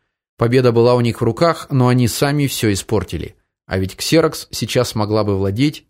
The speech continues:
всей компьютерной отраслью. В обоих утверждениях кроется немалая доля истины, однако не всё так просто. Между замыслом и творением, замечал Эллиот, падает тень. И если вспомнить историю величайших изобретений,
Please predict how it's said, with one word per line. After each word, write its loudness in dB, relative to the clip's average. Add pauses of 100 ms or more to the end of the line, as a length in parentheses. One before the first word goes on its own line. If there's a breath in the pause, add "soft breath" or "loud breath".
всей -2
компьютерной -2
отраслью. -8 (1160 loud breath)
В 6
обоих 4
утверждениях 2
кроется 4
немалая 4
доля 6
истины, -2
однако 0
не 2
всё 0
так -4
просто. -2 (600 loud breath)
Между 4
замыслом 2
и 2
творением, 4
замечал 2
Эллиот, 4
падает 2
тень. -2 (560)
И 0
если 2
вспомнить 0
историю 2
величайших 0
изобретений, 0